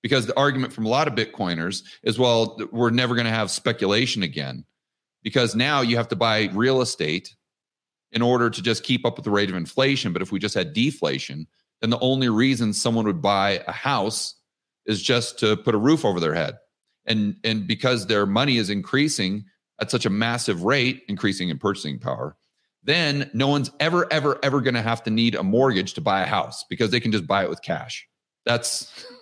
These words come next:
<laughs> that's another one of these arguments that you get. But again, don't take my word on it. Just look what they did in the eighteen hundreds when we had fifty percent deflation from eighteen eighty to nineteen hundred.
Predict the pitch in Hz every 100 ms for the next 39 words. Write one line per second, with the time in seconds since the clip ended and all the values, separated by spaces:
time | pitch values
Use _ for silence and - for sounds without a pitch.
0 | - - - - - _ _ _ _ -
1 | - 117 127 - 165 190 156 - 139 123
2 | 113 110 110 127 131 113 90 - - -
3 | 76 78 - - - - _ - 120 143
4 | 185 233 135 82 - - 101 165 165 165
5 | 175 196 180 123 104 90 101 - - 120
6 | 104 107 147 160 147 151 139 135 139 151
7 | 170 123 151 143 113 110 107 90 - 160
8 | - - 127 123 - 151 117 - - _
9 | _ _ 131 131 131 131 147 165 - 73
10 | 65 _ _ _ _ _ - 120 117 123
11 | 123 120 113 - 107 117 110 104 107 113
12 | - 110 120 139 104 -